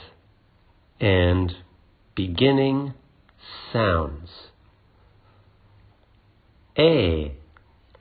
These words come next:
a, apple. B,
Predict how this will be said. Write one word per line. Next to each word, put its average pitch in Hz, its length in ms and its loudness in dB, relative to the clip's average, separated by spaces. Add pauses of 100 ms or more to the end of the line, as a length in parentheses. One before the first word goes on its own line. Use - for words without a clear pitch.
(120)
a, 107 500 2 (840)
apple. 156 560 0 (2000)
B, 92 520 0